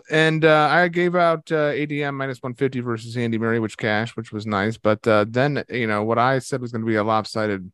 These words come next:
win for Team Europe turned out to be a win for Team World, brought home by a big comeback win by Tiafoe over Tsitsipas. So it was actually a pretty good weekend of action. I didn't really watch it as much as I, I kinda thought I would. I,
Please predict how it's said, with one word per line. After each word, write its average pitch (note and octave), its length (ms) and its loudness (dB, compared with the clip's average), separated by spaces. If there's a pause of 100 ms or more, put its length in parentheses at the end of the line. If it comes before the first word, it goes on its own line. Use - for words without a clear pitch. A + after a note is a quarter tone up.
win A#2 240 -2
for G#2+ 160 -4
Team A2 300 -2
Europe B2 400 0
turned A#2 260 -2
out A2+ 200 2
to A#2 120 -6
be A2+ 360 0
a G#2+ 180 0
win B2 360 -2
for A#2 160 -4
Team A#2+ 360 -2
World, A#2+ 560 4
brought B2+ 320 2
home B2 240 0
by A2+ 160 4
a A2 80 0
big C3+ 200 -6
comeback A#2 420 0
win A2 360 -4
by A2+ 140 -4
Tiafoe A2 760 2
over G#2+ 260 -2
Tsitsipas. G#2 640 -4
So A#2 200 2
it F#3+ 120 6
was B3+ 160 0
actually B3+ 320 2
a G3+ 40 2
pretty A3 220 -2
good G3 300 2 (260)
weekend E3+ 340 2
of D3+ 80 4
action. D3+ 340 2
I C3+ 80 0
didn't D#3+ 260 -2
really C#3+ 180 0
watch B2 320 -2
it B2 60 -8
as A#2 120 -8
much A#2 220 -4
as A#2 80 -4
I, A2 260 2
I A#2 60 -2
kinda A2 200 -2
thought G#2 200 -2
I G#2 80 2
would. G#2 200 2
I, G#2 180 2